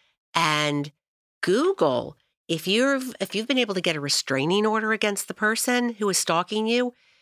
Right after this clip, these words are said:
Google asks you to mail a copy of any police reports or restraining orders to them,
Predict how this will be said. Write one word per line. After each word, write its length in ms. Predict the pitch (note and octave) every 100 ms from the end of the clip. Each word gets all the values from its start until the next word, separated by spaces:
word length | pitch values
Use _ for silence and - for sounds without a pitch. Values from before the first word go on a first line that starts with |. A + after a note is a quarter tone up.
| _ _ D#3+
Google 420 | F#3+ B3+ D#4+ C#4+ -
asks 540 | F#3 A#3 - - E3
you 100 | E3
to 100 | D3+
mail 460 | D#3 D#3 F#3+ B3 -
a 60 | -
copy 540 | - E3 G#3 - D3
of 80 | C#3
any 180 | D#3+ G3
police 460 | F#3+ D#3 F3 -
reports 640 | B3+ - B3 B3 B3+ - - _ _ _ _ _
or 240 | - F#3 F3+
restraining 540 | F3+ - F#3 A3+ G#3+
orders 300 | E3+ D3+ D3+
to 220 | - D3+ D3
them, 260 | D3 D3+